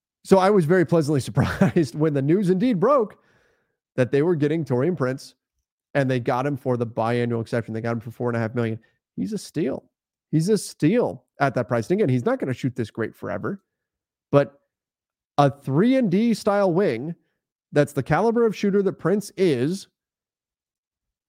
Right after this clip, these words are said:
I mean, getting a guy of his talent level, of his ability, at his position especially,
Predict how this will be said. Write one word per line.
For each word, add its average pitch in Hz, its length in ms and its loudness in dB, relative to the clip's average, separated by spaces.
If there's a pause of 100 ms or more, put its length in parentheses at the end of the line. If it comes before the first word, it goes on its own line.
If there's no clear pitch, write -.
(1200)
I 123 120 -8
mean, 123 220 -4
getting 220 340 4
a 143 120 -2
guy 160 540 0 (520)
of 123 200 -2
his 165 220 -2
talent 175 320 -4
level, 240 320 -4 (500)
of 120 100 -2
his 175 180 4
ability, 196 460 2 (680)
at 127 180 2
his 175 300 2
position 127 840 0
especially, 262 720 -2